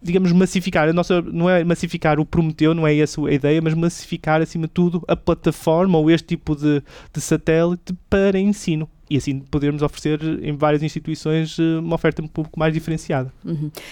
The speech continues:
Speaker 2: Estes primeiros alunos que tiveram a oportunidade de ajudar a criar o, o Prometeu um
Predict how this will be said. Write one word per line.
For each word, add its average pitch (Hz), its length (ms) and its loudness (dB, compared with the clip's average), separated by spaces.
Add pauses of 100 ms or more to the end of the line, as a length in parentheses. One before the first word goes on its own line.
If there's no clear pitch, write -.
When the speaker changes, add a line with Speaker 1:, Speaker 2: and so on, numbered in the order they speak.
(100)
Speaker 2:
Estes 214 200 -2
primeiros 240 440 2
alunos 190 420 0
que - 80 -18
tiveram 175 320 0
a 170 40 2
oportunidade 170 580 0
de 139 140 -2
ajudar 165 340 0
a 165 40 -2
criar 160 360 0
o, 156 160 0
o 160 100 -2
Prometeu 165 800 0
um 202 240 0